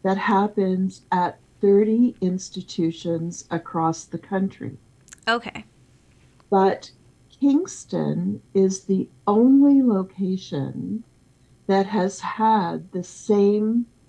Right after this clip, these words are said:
Speaker 1: coordinator for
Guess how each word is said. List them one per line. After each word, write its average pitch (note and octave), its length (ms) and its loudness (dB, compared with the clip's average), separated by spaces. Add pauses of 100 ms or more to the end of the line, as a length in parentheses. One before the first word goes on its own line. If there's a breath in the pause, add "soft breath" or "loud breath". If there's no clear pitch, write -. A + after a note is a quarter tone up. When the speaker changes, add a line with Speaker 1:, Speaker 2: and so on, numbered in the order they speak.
(220)
Speaker 1:
coordinator F3+ 1200 -2 (920)
for F3+ 680 0